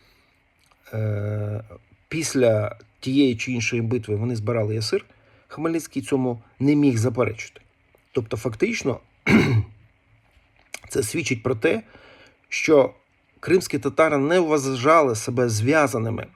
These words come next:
юридично в тому аспекті, що вони повинні були рахуватися з якимось баченням Хмельницького на ті чи інші події.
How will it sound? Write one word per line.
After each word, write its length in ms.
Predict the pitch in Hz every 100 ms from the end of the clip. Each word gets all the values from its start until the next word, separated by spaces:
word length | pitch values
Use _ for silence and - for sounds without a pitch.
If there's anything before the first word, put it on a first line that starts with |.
| _
юридично 680 | 117 131 131 185 - - - - _ - - _
в 100 | -
тому 640 | - 160 151 127 117 117 - - -
аспекті, 560 | - - 151 208 - 196
що 160 | -
вони 160 | 131 139
повинні 300 | 139 139 139
були 240 | 123 120
рахуватися 720 | 110 - 127 170 139 - - - - - 107
з 140 | 107
якимось 360 | 120 156 131 110
баченням 500 | 135 127 - 107 110
Хмельницького 760 | 117 120 151 170 - 107 -
на 100 | 117
ті 180 | 113 139
чи 160 | 117 110
інші 240 | 117 -
події. 420 | 110 113 - -